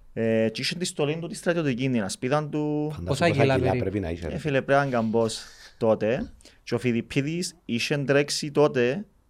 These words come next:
Speaker 1: που την Αθήνα να πάει Σπάρτη, να ειδοποιήσει τους Σπαρτιάδες ότι, ξέρετε, έρχονται οι πιέσεις στον Μαραθώνα για να ζητήσει τη βοήθεια τους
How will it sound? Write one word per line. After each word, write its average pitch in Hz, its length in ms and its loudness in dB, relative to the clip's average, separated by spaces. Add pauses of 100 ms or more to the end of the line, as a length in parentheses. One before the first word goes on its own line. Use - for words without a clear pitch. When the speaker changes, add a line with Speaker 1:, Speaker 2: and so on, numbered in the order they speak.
(160)
Speaker 1:
που 117 100 -6
την 110 200 0
Αθήνα 127 320 0
να 139 120 2
πάει 123 140 2
Σπάρτη, 131 600 -2 (400)
να 107 140 -6
ειδοποιήσει 107 400 -2
τους 127 100 -6
Σπαρτιάδες 139 520 0
ότι, 123 120 -4
ξέρετε, 127 360 -4
έρχονται 117 800 0
οι 104 100 -8
πιέσεις 113 320 -2
στον 123 140 -2
Μαραθώνα 110 720 -2 (680)
για 117 140 0
να 113 100 4
ζητήσει 107 280 -4
τη 131 100 -2
βοήθεια 107 520 0
τους 104 300 -6